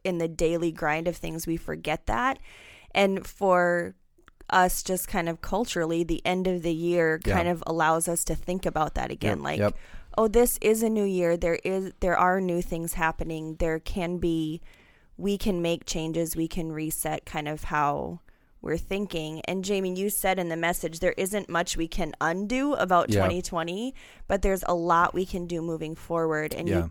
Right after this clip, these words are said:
Speaker 1: challenged us to engage in church.
Speaker 2: Yep.
Speaker 1: Um, the ecclesia. So why is that? Why is engaging in church so important to be,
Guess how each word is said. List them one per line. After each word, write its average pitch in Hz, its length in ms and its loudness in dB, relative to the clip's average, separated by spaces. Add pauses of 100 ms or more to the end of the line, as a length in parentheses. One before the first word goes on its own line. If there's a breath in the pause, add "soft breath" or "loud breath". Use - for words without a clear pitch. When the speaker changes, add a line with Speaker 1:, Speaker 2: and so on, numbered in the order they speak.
(120)
Speaker 1:
challenged 254 440 2
us 202 180 2
to 180 220 0 (140)
engage 185 400 0
in 165 100 -4
church. - 560 -2
Speaker 2:
Yep. 107 220 2 (600 soft breath)
Speaker 1:
Um, 175 540 2 (100)
the - 180 -4
ecclesia. 190 800 0
So 208 240 4
why 202 520 6
is 190 240 0
that? 165 400 4
Why 185 260 6
is 220 200 2
engaging 175 540 -2
in 170 200 -4
church 165 360 -4
so 226 340 6
important 175 800 0
to 196 120 0
be, 185 280 0